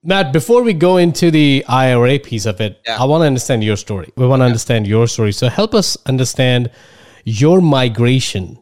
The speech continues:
Speaker 1: journey
Speaker 2: Mm.
Speaker 1: to what you're doing right now. How,
Speaker 2: Oh.
Speaker 1: how did you get there?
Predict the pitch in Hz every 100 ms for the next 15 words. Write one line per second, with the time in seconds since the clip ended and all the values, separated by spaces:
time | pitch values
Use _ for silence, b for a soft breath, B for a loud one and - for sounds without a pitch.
0 | _ _ 107 120 120 113 101 110 117 107
1 | 120 - 123 104 107 101 90 90 92 -
2 | _ _ _ _ _ 151 147 156 127 131
3 | 123 123 123 113 101